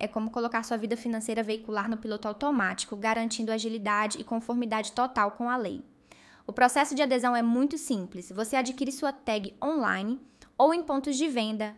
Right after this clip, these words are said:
ativa no Super App vinculando seu cartão de crédito ou débito e cola o adesivo no para-brisa próximo ao retrovisor central.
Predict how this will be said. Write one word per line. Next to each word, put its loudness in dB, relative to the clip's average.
ativa 2
no 2
Super -2
App 0
vinculando -2
seu -4
cartão 0
de -2
crédito -4
ou 2
débito -2
e -6
cola 6
o 6
adesivo 2
no 2
para-brisa 2
próximo -2
ao 2
retrovisor -4
central. -6